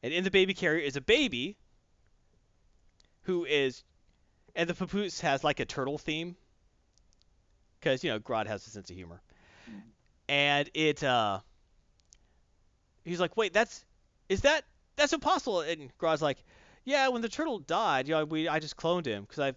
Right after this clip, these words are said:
Speaker 1: figured out what I need to do. His power was killing him. It took me over thirty-seven iterations of clones to get one where their power wouldn't kill them."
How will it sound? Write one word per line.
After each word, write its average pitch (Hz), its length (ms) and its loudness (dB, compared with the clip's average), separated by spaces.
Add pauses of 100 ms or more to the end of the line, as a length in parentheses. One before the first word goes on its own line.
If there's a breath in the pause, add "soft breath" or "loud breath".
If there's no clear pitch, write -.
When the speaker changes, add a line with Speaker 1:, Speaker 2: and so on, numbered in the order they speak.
(120)
Speaker 1:
figured 160 280 2
out 143 140 2
what 127 100 -2
I 120 80 -2
need 117 160 -8
to 113 80 -14
do. 123 200 -4 (680 soft breath)
His 214 160 -6
power 349 240 -2
was 311 160 -6
killing 277 340 0
him. 110 180 -4
It - 120 -8
took - 140 -4
me 277 120 -2
over 214 180 -2
thirty-seven 226 540 -6
iterations 170 480 -6
of 131 80 -12
clones 190 300 -4
to 120 60 -12
get 113 140 -6
one 139 180 -4
where 135 120 -4
their 123 120 -4
power 151 260 -2
wouldn't 110 260 -8
kill 135 180 -4
them." 87 160 -12